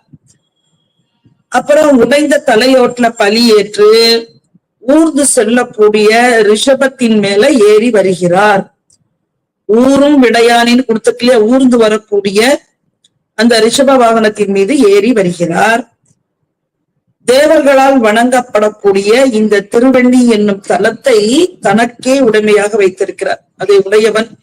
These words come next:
உடையான் அப்படின்னு சொல்லி, அவரை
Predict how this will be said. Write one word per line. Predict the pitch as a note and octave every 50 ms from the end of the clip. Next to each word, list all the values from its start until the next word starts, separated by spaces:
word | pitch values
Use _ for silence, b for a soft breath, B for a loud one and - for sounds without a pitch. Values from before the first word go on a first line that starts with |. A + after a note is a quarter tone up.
| _ _ _ _ _ _ _ - -
உடையான் | G#3 G#3 G#3 G3+ F#3+ - - - - _ _ _ _ _ _ _ _ _ _ _ _ _ _ _ _ _ _ _ _ _ _ _ _ -
அப்படின்னு | - G#3 G#3 G#3+ A3 A#3
சொல்லி, | A3+ - - G3+ F3+ F#3 G3+ G#3 G3 G3 G3+ A3 C4+ D#4+ - - - _ _ _ _ _ _ _ _ _ _ _
அவரை | _ - G3 G#3 B3+ D4+ D#4 D#4+ D#4+